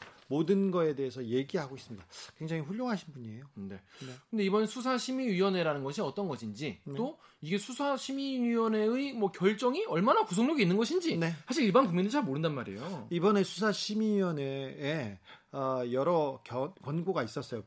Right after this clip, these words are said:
Speaker 1: 불수사를 하지 마라,
Speaker 2: 음.
Speaker 1: 그리고 기소하지 마라, 이런 권고가 있었는데, 이 심의위원회가 공정하고 시민의 편에서 판단을 해야 되는데, 이 심의위원 중에 조금 삼성에 경도된,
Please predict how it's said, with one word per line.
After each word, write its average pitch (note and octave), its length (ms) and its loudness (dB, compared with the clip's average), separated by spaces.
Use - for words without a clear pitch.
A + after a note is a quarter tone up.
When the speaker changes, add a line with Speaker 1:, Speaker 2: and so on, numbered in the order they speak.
Speaker 1:
불수사를 F#3 920 2
하지 F#3 220 8
마라, G#3+ 460 6
Speaker 2:
음. A#2 100 -6
Speaker 1:
그리고 D#3+ 380 -2
기소하지 G3+ 480 4
마라, F#3+ 200 4
이런 D3+ 260 2
권고가 E3 460 -2
있었는데, C3 560 -6
이 E3+ 140 -2
심의위원회가 G#3+ 1160 0
공정하고 C3+ 800 0
시민의 A#3 460 -2
편에서 F3+ 520 -8
판단을 G#3 440 0
해야 G3 180 0
되는데, C3 540 -4
이 E3 240 -4
심의위원 F#3 720 0
중에 C3+ 600 -6
조금 - 440 0
삼성에 G3+ 640 -2
경도된, D3 600 2